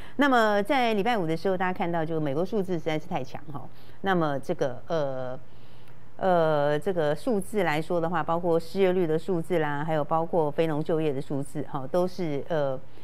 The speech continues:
比大家预期还要强劲很多。好，那非农就业五十一点七万人吼，那比预期十八万人多来说增加非常多吼。那你把里面拆开来看的话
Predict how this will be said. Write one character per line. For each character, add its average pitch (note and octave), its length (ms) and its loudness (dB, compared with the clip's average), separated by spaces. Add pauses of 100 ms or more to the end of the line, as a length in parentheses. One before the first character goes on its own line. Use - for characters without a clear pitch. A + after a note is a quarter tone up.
(160)
比 F#3+ 80 2
大 A3 100 0
家 B3 100 -2
预 A3+ 60 0
期 F#3 100 -4
还 E3 60 0
要 F#3 80 0
强 D#3+ 180 -4
劲 D#3 140 -4
很 B2+ 140 -6
多。 A#2 200 -4 (360)
好， - 80 0 (280)
那 C4 100 2
非 F#4 160 2
农 C#4 140 4
就 C#4 160 4
业 C4+ 120 6
五 D3 200 0
十 - 180 -4
一 A#3+ 300 2
点 C#3+ 240 0
七 G3 240 -2
万 F3 180 0
人 B2+ 220 -2
吼， C#3 120 -2 (360)
那 G3+ 160 0
比 F3 180 0
预 A#3+ 160 2
期 D#3 640 -2
十 - 240 -6
八 G3 260 -2
万 G3 240 -2
人 C#3+ 320 -2
多 D#3+ 280 0
来 C3+ 200 -4
说 D3 220 -4
增 D3+ 180 -4
加 D3 140 -2
非 C#3+ 160 -4
常 A#2 200 -6
多 A#2 140 -4
吼。 B2 160 -6 (420)
那 D#4 100 0
你 D4+ 80 2
把 D4+ 100 2
里 G#3 100 0
面 G3 140 0
拆 G3+ 160 -2
开 G3+ 140 -2
来 E3 80 0
看 E3+ 180 -4
的 D3 100 -4
话 D#3 160 -2